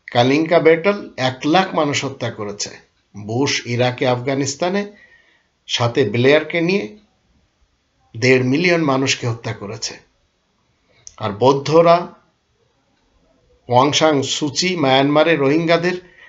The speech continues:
খুন, ধর্ষণ, লুটপাট এবং উচ্ছেদ করে ছেড়ে দিয়েছে। তো প্রথম বিশ্বযুদ্ধ এবং দ্বিতীয় বিশ্বযুদ্ধ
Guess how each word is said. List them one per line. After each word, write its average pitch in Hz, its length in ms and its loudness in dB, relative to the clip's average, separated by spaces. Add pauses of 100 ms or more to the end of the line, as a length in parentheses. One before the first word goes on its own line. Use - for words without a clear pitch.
(140)
খুন, 139 320 2
ধর্ষণ, 147 480 0
লুটপাট 139 580 2 (520)
এবং 117 240 -4
উচ্ছেদ 165 520 -2
করে 123 200 0
ছেড়ে 117 260 -4
দিয়েছে। 95 420 -12 (840)
তো 127 80 -8
প্রথম 170 440 4
বিশ্বযুদ্ধ 202 560 0
এবং 180 260 2
দ্বিতীয় 143 420 -2
বিশ্বযুদ্ধ 147 840 -2